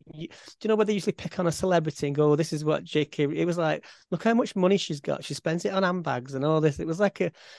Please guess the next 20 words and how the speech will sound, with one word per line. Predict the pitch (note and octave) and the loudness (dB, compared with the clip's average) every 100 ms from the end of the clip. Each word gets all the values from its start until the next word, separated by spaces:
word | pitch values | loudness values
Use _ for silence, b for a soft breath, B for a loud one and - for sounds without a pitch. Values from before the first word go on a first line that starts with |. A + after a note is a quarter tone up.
| b _ | b _
a | - | -8
takedown. | - - - G3+ G#3+ G3 E3+ E3 | -8 -4 4 4 4 0 2 2
It's | E3+ | 0
like, | A3 | -2
well, | A3+ A3 - b b b _ _ - | 0 -2 -4 b b b _ _ -2
they | G3 | 0
used | A#3 C#4 - | 4 4 4
to | |
do | G3+ D4+ | 4 6
that | B3+ - - | 6 2 0
to | E3 B2 | 2 2
her, | C#3+ - | 0 -4
but | G3 | 2
when | A#3 | 2
she | - | 2
started | A3 B3 A3 | -4 -2 0
making | A3 G#3+ - F#3+ | 0 0 -2 -2
noises | F#3+ G#3 A3+ G3+ E3+ C#3 | 2 4 4 2 -2 4
they | F#3 A#3 | 4 6
like, | G3 D3+ G#2 G2 A#2+ B2 F3+ - - | 4 0 -6 -8 -8 -4 -4 -6 -20